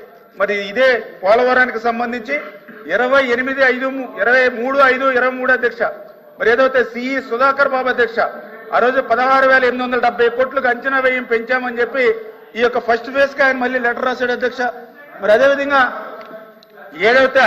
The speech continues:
ఐదు ఆరు ఇరవై మూడున, అధ్యక్ష, వాస్తవాలు చెప్తుంటే అంగీకరించే పరిస్థితులు లేరు. సభాపూర్వకంగా ప్రజలకు తెలియజేస్తున్నా, ఎందుకంటే గౌరవ సభ్యుడు అడిగారు, ఏదైతే పోలవరం గురించి, పోలవరం ఎత్తు మీద అవాస్తవాలు, అబద్ధాలు ఎన్నో ప్రచారం అవుతున్నాయి, ఇందులో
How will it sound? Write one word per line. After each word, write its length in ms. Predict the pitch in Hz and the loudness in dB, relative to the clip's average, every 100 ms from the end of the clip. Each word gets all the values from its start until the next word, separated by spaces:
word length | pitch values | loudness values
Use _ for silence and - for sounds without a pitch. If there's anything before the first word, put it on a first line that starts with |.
| 220 | 4
ఐదు 160 | 269 285 269 | 2 4 4
ఆరు 160 | 269 277 247 | 6 4 4
ఇరవై 200 | 254 262 247 | 4 4 2
మూడున, 260 | 269 269 | 0 2
అధ్యక్ష, 260 | 262 247 220 151 - - - - - | 2 0 0 -4 -6 -18 -20 -20 -2
వాస్తవాలు 460 | 151 220 - 262 262 254 | 0 0 0 2 2 0
చెప్తుంటే 400 | - 247 254 233 233 240 - - - | -2 -2 2 2 2 -2 -14 -16 -6
అంగీకరించే 500 | 156 220 254 254 254 240 196 | -4 -4 -6 -6 -4 -2 -2
పరిస్థితులు 420 | 208 - 247 233 | -4 -4 -4 0
లేరు. 200 | 214 208 214 - - - | 0 0 -6 -12 -16 -4
సభాపూర్వకంగా 760 | 135 170 269 285 277 254 240 269 214 | 0 2 4 2 2 0 0 0 0
ప్రజలకు 320 | 220 269 269 233 | 2 2 0 -2
తెలియజేస్తున్నా, 560 | 247 240 240 240 214 196 | -2 -2 -2 -2 -4 -4
ఎందుకంటే 260 | 233 262 254 185 | -2 -2 0 2
గౌరవ 240 | 220 262 262 | 2 2 0
సభ్యుడు 280 | 254 247 220 | -2 0 0
అడిగారు, 320 | 233 247 190 - - - - 127 185 | 2 2 2 -2 -12 -20 -16 -4 0
ఏదైతే 300 | 247 262 262 - | 2 2 0 2
పోలవరం 480 | 202 233 254 254 247 | 2 4 2 0 0
గురించి, 260 | 233 233 294 294 | -4 -6 -8 -2
పోలవరం 440 | 214 233 254 247 220 | 2 4 2 2 0
ఎత్తు 200 | 226 262 247 | -2 -6 -4
మీద 160 | 247 262 214 | 0 2 2
అవాస్తవాలు, 540 | 240 247 254 240 233 240 | 0 -2 -2 2 4 2
అబద్ధాలు 480 | 220 240 240 240 269 220 | 0 -2 2 2 2 0
ఎన్నో 160 | 226 262 233 | 0 0 0
ప్రచారం 380 | 220 254 254 240 | 0 0 0 -2
అవుతున్నాయి, 420 | 226 233 233 294 - - - 208 | -2 -2 2 0 0 -10 -10 -4
ఇందులో 220 | 277 | 2